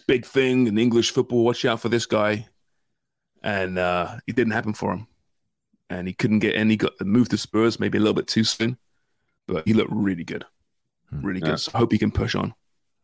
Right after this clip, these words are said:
Speaker 2: You know who it's finally happening for? He's pushed on. He's playing to the level that everyone expected when they did the deal.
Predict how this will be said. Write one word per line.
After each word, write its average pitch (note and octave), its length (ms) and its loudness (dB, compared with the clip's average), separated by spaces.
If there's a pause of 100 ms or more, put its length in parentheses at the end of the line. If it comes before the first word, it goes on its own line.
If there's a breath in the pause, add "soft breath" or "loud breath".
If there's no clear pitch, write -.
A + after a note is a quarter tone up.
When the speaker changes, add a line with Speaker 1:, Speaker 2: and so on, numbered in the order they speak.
(120)
Speaker 2:
You G2 100 0
know F#2+ 60 2
who G2 60 2
it's F#2+ 120 -2
finally G#2+ 280 0
happening E2 320 -2
for? D#2 260 0
He's D#2 140 -2
pushed - 380 -2
on. D#2+ 180 2
He's D#2+ 140 0
playing E2 280 0
to E2 100 0
the D2+ 100 2
level D2+ 260 0
that D2 100 2
everyone D2+ 260 0
expected D2 460 -4
when D#2+ 140 0
they D2 100 0
did C#2+ 160 -4
the D2+ 80 -2
deal. D#2+ 360 0